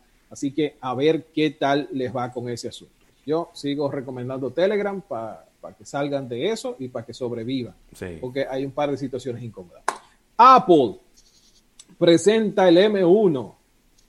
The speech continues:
Speaker 1: Eh, sería el primer procesador fabricado por ellos específicamente pa Mac. Eh, nosotros lo vimos en julio con el lanzamiento, se presentó Apple Silicon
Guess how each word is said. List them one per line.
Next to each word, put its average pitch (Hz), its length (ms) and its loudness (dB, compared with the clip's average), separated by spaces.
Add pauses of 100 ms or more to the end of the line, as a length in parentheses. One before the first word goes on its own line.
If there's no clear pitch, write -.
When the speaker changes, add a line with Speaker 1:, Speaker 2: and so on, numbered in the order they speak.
(160)
Speaker 1:
Eh, 165 400 0 (540)
sería 185 400 2
el 190 220 6
primer 175 360 0
procesador 190 720 0
fabricado 143 640 -4
por 147 180 -4
ellos 131 300 -2
específicamente 131 840 -10
pa 117 160 -12
Mac. 98 300 -16 (680)
Eh, 139 720 2
nosotros 165 400 0
lo 175 100 6
vimos 165 320 4
en 147 140 -6
julio 170 420 2
con 139 140 -4
el 127 100 -4
lanzamiento, 156 680 -4
se 151 120 -8
presentó 127 560 -10
Apple 147 280 -2
Silicon 190 600 0